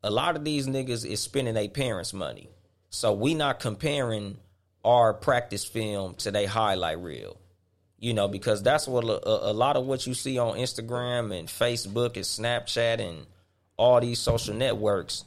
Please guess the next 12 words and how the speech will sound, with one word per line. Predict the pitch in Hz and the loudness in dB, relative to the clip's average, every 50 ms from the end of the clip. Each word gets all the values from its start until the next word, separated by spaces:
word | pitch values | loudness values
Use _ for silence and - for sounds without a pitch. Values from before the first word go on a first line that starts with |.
| - _ _ _ _ _ _ _ | -16 _ _ _ _ _ _ _
is | 101 110 104 104 101 98 - | -4 0 2 2 0 0 -2
niggas | 98 101 113 135 143 135 120 110 | -2 0 0 0 0 0 0 -2
showing | - - 135 131 123 113 110 113 | -2 -2 0 0 0 0 0 0
you | 117 127 117 107 | 0 0 0 0
the | 98 107 101 | 0 -2 -2
best | 98 104 120 120 117 - - | 0 2 2 2 2 0 -2
of | - 98 98 | -4 -4 -2
what | 101 110 110 107 - | 0 0 0 0 0
they | 110 104 | -4 -2
got | 101 101 98 95 95 98 | 0 0 0 0 0 -2
going | 98 101 95 92 95 95 92 | -4 -4 -4 -4 -4 -6 -6
on. | 92 82 69 58 - - | -6 -6 -8 -8 -12 -14